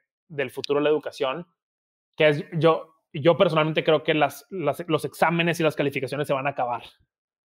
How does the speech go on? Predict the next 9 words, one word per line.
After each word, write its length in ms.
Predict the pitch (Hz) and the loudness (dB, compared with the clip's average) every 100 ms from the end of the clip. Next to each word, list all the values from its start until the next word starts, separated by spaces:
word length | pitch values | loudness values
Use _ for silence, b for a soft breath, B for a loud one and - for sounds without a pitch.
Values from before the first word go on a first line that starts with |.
| _ _ _ - | _ _ _ 2
Y 60 | |
hay 40 | 151 | 4
una 140 | 180 | 4
oportunidad 500 | 180 160 147 143 156 | 4 2 2 4 4
ahí 460 | 156 143 147 165 - | 6 6 4 0 -6
de 160 | 151 | -2
validar 680 | 143 131 131 139 143 - - _ _ _ _ | 2 2 4 4 4 2 -6 _ _ _ _
habilidades, 1000 | 139 139 135 135 143 147 147 - - _ - | -2 0 0 4 4 4 2 -2 -16 _ -6
competencias, 1080 | 147 131 131 143 143 135 143 147 143 - | -6 -4 -6 -4 -8 -4 -2 -2 -4 -20